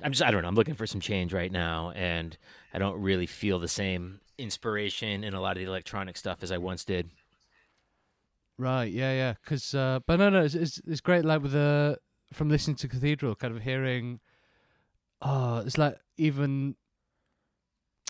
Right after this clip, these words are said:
Speaker 2: uh, how to describe it? Like, you, you know, the kind of, like,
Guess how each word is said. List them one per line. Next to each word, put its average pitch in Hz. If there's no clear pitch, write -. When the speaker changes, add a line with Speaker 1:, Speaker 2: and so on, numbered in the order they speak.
Speaker 2:
uh, 131
how 135
to 123
describe 120
it? 104
Like, 120
you, 139
you 139
know, 139
the 131
kind 127
of, 117
like, 117